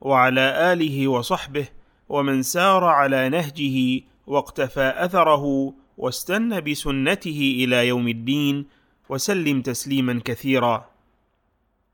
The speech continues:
السلام عليكم ورحمة الله وبركاته. وأهلا ومرحبا بكم أيها الإخوة والأخوات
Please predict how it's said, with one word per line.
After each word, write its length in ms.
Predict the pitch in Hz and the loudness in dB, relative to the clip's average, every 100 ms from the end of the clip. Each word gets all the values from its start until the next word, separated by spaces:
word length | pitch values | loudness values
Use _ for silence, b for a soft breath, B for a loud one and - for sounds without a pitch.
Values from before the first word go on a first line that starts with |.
| _ _ _ _ _ | _ _ _ _ _
السلام 500 | 143 - 143 147 143 | -8 -4 2 4 4
عليكم 760 | 135 131 151 190 - 175 170 165 - | 2 2 0 -2 -4 -4 -4 -10 -10
ورحمة 500 | 135 135 127 143 196 196 | 0 0 0 -4 -6 -4
الله 680 | 165 156 151 143 135 135 - | -2 2 2 2 0 -2 -2
وبركاته. 840 | 143 151 135 123 - 147 120 107 - - _ _ _ _ _ _ _ _ - | -2 2 2 2 2 2 0 -6 -18 -20 _ _ _ _ _ _ _ _ -6
وأهلا 600 | 151 190 214 185 180 170 | 0 2 2 2 -2 -2
ومرحبا 560 | 165 208 208 208 170 | 0 0 0 0 -2
بكم 420 | 156 143 131 139 | -2 -4 -4 -6
أيها 380 | 131 135 131 131 | -2 0 0 0
الإخوة 460 | 135 180 180 160 143 | -2 -4 -4 -4 -2
والأخوات 840 | 147 131 120 120 135 139 160 156 | 0 0 0 -2 0 4 4 2